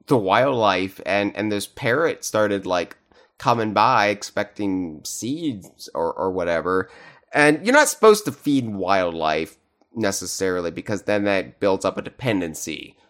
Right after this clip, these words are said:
on, on you or, or people in general, and then they will stop fending for themselves, and they're gonna also be approaching humans, uh, at all times expecting food, and that can become quite dicey, especially when it's, like,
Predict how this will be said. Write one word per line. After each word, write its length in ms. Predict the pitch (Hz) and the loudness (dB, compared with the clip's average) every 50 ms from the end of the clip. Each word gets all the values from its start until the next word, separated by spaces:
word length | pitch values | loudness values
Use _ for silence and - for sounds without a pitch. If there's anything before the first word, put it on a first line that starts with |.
| _ _ _ | _ _ _
on, 320 | - 117 107 101 98 95 92 - | -2 2 4 4 2 2 0 -2
on 260 | 104 101 101 107 104 | 0 0 0 0 -2
you 600 | 107 123 135 139 135 113 98 85 85 80 - - - | 0 4 4 4 4 4 0 -2 -6 -10 -12 -10 -4
or, 240 | 120 120 117 113 - | 0 2 2 2 4
or 180 | 123 123 113 | 2 2 2
people 380 | - - - 156 139 - 113 104 | 0 -2 -4 -4 -2 0 0 0
in 140 | 101 101 98 | 0 0 0
general, 560 | - 117 120 123 113 104 98 92 87 87 92 | 0 0 2 2 2 0 2 2 2 2 2
and 100 | 98 101 | 2 0
then 140 | 98 95 98 | 0 0 0
they 100 | 95 95 | 0 0
will 380 | 92 92 92 92 90 85 - - - - _ _ _ _ - | 0 0 0 -2 -4 -6 -8 -12 -20 -20 _ _ _ _ -12
stop 520 | - - - 151 127 120 120 120 - _ _ _ _ _ _ - 110 110 | -8 -2 2 4 6 6 4 2 0 _ _ _ _ _ _ -20 -20 -18
fending 380 | - - 156 139 131 127 113 | -8 -2 0 2 2 2 0
for 120 | 104 117 110 | 0 -2 -2
themselves, 600 | 104 101 98 - 151 160 147 127 110 104 95 - | -2 -2 -4 0 2 4 4 6 4 4 2 0
and 180 | 101 101 107 107 | -2 0 0 0
they're 100 | 110 107 | 0 0
gonna 200 | - 123 117 113 - | 0 0 0 0 2
also 360 | - 120 135 135 - 131 113 | 4 4 4 4 4 0 -2
be 240 | 101 113 110 107 95 | -2 0 0 0 0
approaching 800 | 78 98 - - - 139 151 165 156 - 117 104 95 90 87 - _ _ _ | -2 -4 -6 -4 -2 0 0 0 0 -2 -2 0 0 0 -2 -4 _ _ _
humans, 840 | _ - - 123 120 104 98 90 76 69 71 73 - - - - - _ _ _ _ _ - | _ -10 -4 -2 0 2 2 0 0 -2 -6 -8 -6 -6 -8 -8 -8 _ _ _ _ _ -4
uh, 260 | - 85 87 85 80 - | -2 -2 0 -2 -2 -2
at 180 | - 104 104 107 | 0 2 4 4
all 160 | 101 104 104 | 4 4 2
times 420 | - 123 120 131 123 101 92 95 | 0 0 2 2 2 2 0 -4
expecting 440 | 95 - - - 95 - - 87 82 | -8 -8 -6 -6 -6 -6 -6 -10 -10
food, 460 | - - - 160 160 127 104 98 92 | -10 -4 -2 0 0 2 0 0 0
and 160 | 98 92 92 | -2 0 0
that 180 | 95 110 120 120 | 0 -2 -2 -4
can 80 | - 98 | -4 -8
become 340 | 98 98 - - 95 90 | -8 -8 -6 -8 -8 -8
quite 420 | - - - 92 82 76 - _ - | -10 -8 -4 -4 -4 -4 -6 _ 0
dicey, 420 | - 135 151 151 139 - - 101 | 2 2 2 2 0 -2 -4 -6
especially 360 | 90 - - 95 - - 90 | -6 -6 -6 -8 -8 -6 -10
when 200 | 87 87 85 82 | -8 -8 -8 -8
it's, 160 | 78 - - - | -8 -10 -12 -12
like, 160 | - - | -12 -14